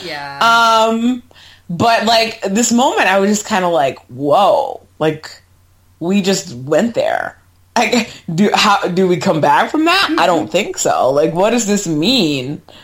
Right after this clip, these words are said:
Speaker 2: You know? I mean, that will clearly change the way Katrina sees herself. Um, I, do you think that?
Speaker 1: I,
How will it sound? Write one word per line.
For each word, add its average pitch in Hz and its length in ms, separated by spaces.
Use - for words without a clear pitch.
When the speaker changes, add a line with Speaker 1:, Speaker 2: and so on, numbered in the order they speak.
Speaker 2:
You 190 140
know? 175 300
I 233 100
mean, 269 180
that 285 140
will 269 120
clearly 302 440
change 185 720
the 190 100
way 165 340
Katrina 160 600
sees 240 380
herself. - 720
Um, 175 760
I, 139 340
do 165 120
you 180 100
think 294 220
that? 427 300
Speaker 1:
I, 523 420